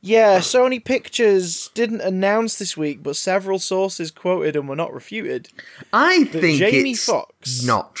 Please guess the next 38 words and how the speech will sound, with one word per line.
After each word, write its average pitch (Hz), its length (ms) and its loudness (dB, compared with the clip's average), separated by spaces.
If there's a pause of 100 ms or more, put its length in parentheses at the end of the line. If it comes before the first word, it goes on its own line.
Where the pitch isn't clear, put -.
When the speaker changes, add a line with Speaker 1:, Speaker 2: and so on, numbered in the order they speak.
Speaker 2:
true. 95 100 -6
Speaker 1:
think 76 140 -10
it's, - 200 -10 (120)
I 165 100 -6
think 175 180 -10
it's 180 160 -8
real. 147 260 0 (220)
I 147 120 2
think 160 180 -4
it's - 160 -10
real, 131 260 0
and 131 160 -6
I'll, 123 140 -4
I'll, 123 380 -4
I'll 127 180 -4
go 139 240 0
on 139 240 -6
to 151 100 -6
say 131 280 2
why. 135 800 0 (500)
Jamie 196 380 0
Foxx - 640 -2
is 156 160 -4
in 151 160 -6
talks - 800 -2 (580)
to, 156 500 -6
quote, 196 480 0
"reprise 175 1040 0
his 185 240 0
role 165 440 6
as 135 220 -2
Max 147 400 -6
Dillon, 147 480 2
A 135 180 -4
K 135 400 -2
A 92 40 -4
Electro," 120 800 -6
unquote, 110 560 -8